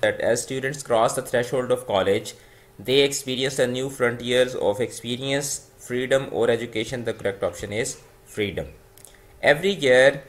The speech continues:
dash new users of drug are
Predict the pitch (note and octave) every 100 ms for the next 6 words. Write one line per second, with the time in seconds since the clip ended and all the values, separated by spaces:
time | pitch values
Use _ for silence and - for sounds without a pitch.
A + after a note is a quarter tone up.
0 | - - - - B2 C#3 D3+ D#3 - B2+
1 | C#3 D3+ D3+ C#3 C#3 D3+ D3+ D3 - B2
2 | A#2+ B2 E2+ - F2 G#2+ A2 A2